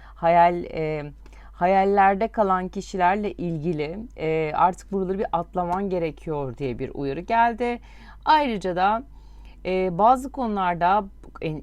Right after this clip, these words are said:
endişe ettiğiniz ve düşüncelerinizi, e, sonuçlandıramadığınız bazı pişmanlıklar, suçluluklar veya endişe duygularıyla, e,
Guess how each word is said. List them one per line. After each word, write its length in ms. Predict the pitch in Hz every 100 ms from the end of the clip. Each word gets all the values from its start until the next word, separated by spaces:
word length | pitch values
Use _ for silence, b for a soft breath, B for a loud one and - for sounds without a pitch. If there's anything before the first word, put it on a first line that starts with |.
| -
endişe 380 | 165 147 - 202
ettiğiniz 720 | 214 - 233 220 214 208 190
ve 180 | 175
düşüncelerinizi, 1300 | 160 - 190 180 180 180 180 180 185 175 170 185 202 202 b b b -
e, 340 | 151 151 151
sonuçlandıramadığınız 1700 | 147 175 170 175 - 175 175 175 170 208 226 185 156 143 131 120 - - -
bazı 280 | 220 226 202
pişmanlıklar, 880 | - - 185 165 156 151 156 139 135
suçluluklar 880 | - 170 - 147 139 165 151 143 131
veya 420 | 151 165 151 156 B B B
endişe 480 | 165 170 160 226 196
duygularıyla, 880 | 202 165 156 156 143 135 143 190 233 B B B B
e, 480 | - 151 147 147 143